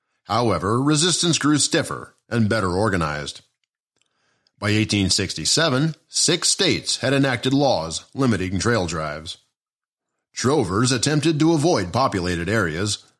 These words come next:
by turning to follow the Arkansas River westward, or by grazing their herds in the Cherokee Strip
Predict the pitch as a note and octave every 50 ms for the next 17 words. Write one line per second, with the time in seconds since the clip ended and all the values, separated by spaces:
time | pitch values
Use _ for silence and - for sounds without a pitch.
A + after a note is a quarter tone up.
0 | _ _ - G2+ A2 A2 G2 - A2 A#2+ C3 C#3+ D3+ D3 C#3 G#2 A2+ A2+ A#2 A#2+
1 | B2+ C3 B2+ A#2+ G#2+ G#2+ A#2 A2 - A#2 A#2+ B2 A#2 C3+ A#2 G2+ G#2+ A2 A#2+ B2
2 | B2 C3 C#3+ C3+ A2+ - F#2 E2+ D2+ D2 D2 - _ _ _ _ _ _ _ _
3 | - - A2 B2+ B2 A2+ A#2+ B2+ B2+ G2 F#2+ F#2+ G2+ A2 G2+ A#2+ B2 B2+ C#3 C#3
4 | A#2+ A2+ G2+ F2 F2 F2 F#2+ G#2+ A#2 A#2+ G#2+ - A2 G#2+ G#2 F#2+ - G#2+ G#2 F2
5 | - - F3 F3+ A2+ - -